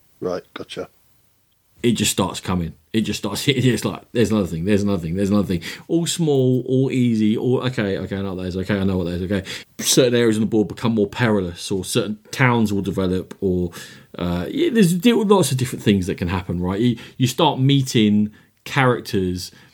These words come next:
Speaker 2: who give you things to do, quests to do, and then you get options of, are you gonna do it for them or not? And you're like, "Well, are they a good person or not?" And then you might meet their brother later on, and you're like, "Hold on,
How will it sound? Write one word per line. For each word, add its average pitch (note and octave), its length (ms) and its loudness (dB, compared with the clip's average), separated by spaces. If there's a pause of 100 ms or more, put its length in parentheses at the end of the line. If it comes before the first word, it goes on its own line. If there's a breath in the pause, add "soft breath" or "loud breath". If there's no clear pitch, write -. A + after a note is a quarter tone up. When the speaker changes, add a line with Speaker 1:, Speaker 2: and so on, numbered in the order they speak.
(260 soft breath)
Speaker 2:
who A2 140 2
give A2 300 0
you G#2 180 4
things G#2+ 380 2
to - 80 -8
do, G2+ 200 2
quests G#2 300 0
to G#2+ 60 -16
do, G2+ 380 2
and G2+ 140 0
then G#2 100 4
you G#2+ 60 6
get G2+ 140 -2
options G#2+ 340 -6
of, F#2+ 140 -2
are G#2 60 2
you G#2 120 2
gonna G#2+ 120 6
do C3+ 140 4
it A#2 100 2
for G#2+ 60 -8
them G2+ 120 2
or G2 80 -2
not? G2+ 300 2
And F#2+ 80 -4
you're G2 100 -2
like, F#2 160 -4
"Well, G#2 160 -2
are G#2 40 -2
they A2 120 2
a - 20 4
good B2+ 200 2
person C3+ 340 0
or F#2+ 40 0
not?" F2 200 -2
And G2+ 100 0
then A2 100 6
you A2+ 80 4
might G#2+ 180 4
meet G#2 320 0
their G#2 120 2
brother A#2+ 340 4
later G2 380 0
on, G2 140 2
and F#2+ 80 0
you're G2 100 -2
like, F#2+ 160 -4
"Hold B2 220 2
on, G2 220 -2